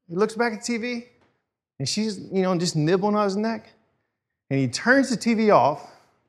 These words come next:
and he gets up and he starts walking out of the room. She's like, "Where are you going?" He said, "I'm going to get my teeth so I can nibble too." <laughs> Something left alone and acted upon.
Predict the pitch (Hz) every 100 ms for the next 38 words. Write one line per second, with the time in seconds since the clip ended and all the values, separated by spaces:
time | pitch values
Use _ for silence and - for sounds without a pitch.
0 | _ 139 139 131 147 226 226 226 220 160
1 | 156 185 143 151 185 208 185 175 214 147
2 | 113 _ _ _ _ _ _ _ - 262
3 | 294 262 330 392 381 370 415 415 381 208
4 | 151 131 - 160 190 277 247 254 311 294
5 | 311 294 214 - 359 294 170 - - -
6 | - - - 294 262 294 311 285 311 349
7 | 285 160 180 - - - - - - -
8 | - - - - - - - - - -
9 | - _ - - - 196 254 226 220 202
10 | 220 233 202 214 208 170 165 214 214 180
11 | 175 151 147